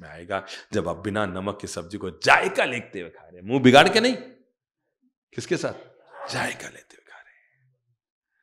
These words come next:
ये संबोधि साधना व्यक्ति को परिणाम देती है, हंड्रेड परसेंट देती है। पति ने तीखा बोला, "हम्म, आप मन से आनंदित रहेंगे, ठीक है,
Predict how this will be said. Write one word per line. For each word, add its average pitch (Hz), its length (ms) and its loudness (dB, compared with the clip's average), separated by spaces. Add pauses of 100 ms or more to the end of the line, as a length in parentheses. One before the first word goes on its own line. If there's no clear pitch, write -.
(420)
ये 110 200 0
संबोधि 98 520 -2
साधना 104 420 -6
व्यक्ति 101 320 -6
को 110 140 -8
परिणाम 101 420 -4
देती 104 300 -6
है, 127 240 -2 (300)
हंड्रेड 123 600 10
परसेंट 82 400 -2
देती - 340 -20
है। - 120 -20 (1700)
पति 143 220 6
ने 160 140 4
तीखा 156 320 2
बोला, 160 320 4 (440)
"हम्म, 113 280 -4 (1000)
आप - 360 -6
मन 101 160 0
से 95 140 -2
आनंदित 85 440 -2
रहेंगे, 78 280 -10
ठीक - 260 -16
है, - 260 -20